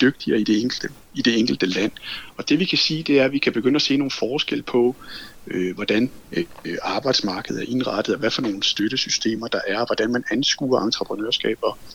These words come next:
og det, vi kan se, det er, at et system som det danske, der har, øh, stærke hjælpemuligheder for en entreprenør, det har de, men bare ikke for den gruppe, vi arbejder med på V U C, altså voksne, øh, og, og lavere uddannet.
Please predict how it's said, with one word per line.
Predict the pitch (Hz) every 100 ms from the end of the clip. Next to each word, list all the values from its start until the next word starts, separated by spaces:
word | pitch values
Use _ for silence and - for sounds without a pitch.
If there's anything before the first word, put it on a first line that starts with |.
| -
og | - -
det, | 170
vi |
kan | 190 -
se, | 151 156
det | 143
er, | 139
at | - 101 - - -
et | 127
system | - - 180
som | 160
det | - -
danske, | 120 185 -
der | -
har, | 123 113 - - - - - - - - - -
øh, | 110 90
stærke | 87 135 123 170
hjælpemuligheder | 170 131 180 202 160 - 139 107 101
for | 110
en | 101
entreprenør, | 110 - - 110 127 160 - - -
det | 165
har | 151 143
de, | 175 175
men | 135
bare | 117 127 143
ikke | 120 139
for | 180 104
den | - 139
gruppe, | 147 160
vi | 185 240
arbejder | 120 127 139 -
med | 131
på | -
V | 107
U | -
C, | - 190 202
altså | 233 131 92
voksne, | 107 - 156 - - -
øh, | 80 92 - - - -
og, | - 101 -
og | -
lavere | 98 104 127 127
uddannet. | 117 123 104